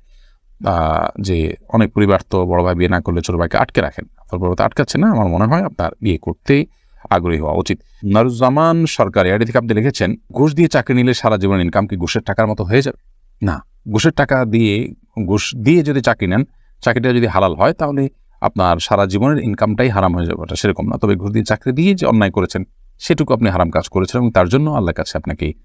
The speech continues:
তওবা করতে হবে, ইস্তেগফার করতে হবে এবং গুনাহ থেকে বেরিয়ে আসার জন্য চেষ্টা করতে হবে। পরবর্তী যেন আর কখনো না হয়, বল, সে চেষ্টা করতে হবে, কিন্তু পরবর্তীর উপার্জনগুলো আপনার এর কারণে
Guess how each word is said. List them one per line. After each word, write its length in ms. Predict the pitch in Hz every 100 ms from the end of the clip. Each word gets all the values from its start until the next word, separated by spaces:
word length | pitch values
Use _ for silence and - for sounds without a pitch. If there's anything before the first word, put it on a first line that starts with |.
| - -
তওবা 180 | 80 85
করতে 260 | 101 -
হবে, 200 | 123 147 185
ইস্তেগফার 380 | - 113 135 135
করতে 300 | 139 - 139
হবে 160 | 165
এবং 140 | 175 87
গুনাহ 160 | 80
থেকে 260 | - - 76 - _ _ 87
বেরিয়ে 260 | 98 87
আসার 200 | 175 107 -
জন্য 160 | 127
চেষ্টা 280 | 123 90 82
করতে 260 | 78 76 76
হবে। 140 | 76
পরবর্তী 460 | - 143 165 - 160
যেন 120 | 135
আর 100 | 110
কখনো 260 | 104 98
না 140 | 85 92
হয়, 220 | 98 82
বল, 140 | 78
সে 160 | 78 110
চেষ্টা 260 | - 90 82
করতে 240 | 113 143
হবে, 200 | 135 175 - _ _ _
কিন্তু 180 | 123 120
পরবর্তীর 540 | 165 185 208 - 247
উপার্জনগুলো 580 | 175 156 135 127 127 117
আপনার 200 | 113 104
এর 60 | 82
কারণে 340 | 85 80 78